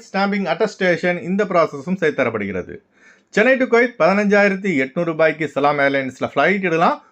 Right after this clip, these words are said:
குவைத் to சென்னை முப்பத்திரெண்டு குவைத் தினாருக்கு ஏர் இந்தியா எக்ஸ்பிரஸ்ல ஃப்ளைட் எடுக்கலாம்.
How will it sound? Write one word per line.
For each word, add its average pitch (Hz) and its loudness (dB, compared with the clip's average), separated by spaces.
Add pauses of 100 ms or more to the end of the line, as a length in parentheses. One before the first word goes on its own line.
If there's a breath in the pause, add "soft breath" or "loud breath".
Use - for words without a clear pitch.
(140 soft breath)
குவைத் 277 2
to 277 0
சென்னை 185 0
முப்பத்திரெண்டு 240 -2
குவைத் 185 -2
தினாருக்கு 151 0
ஏர் 160 0
இந்தியா 185 2
எக்ஸ்பிரஸ்ல 165 -4
ஃப்ளைட் 185 0
எடுக்கலாம். 107 -4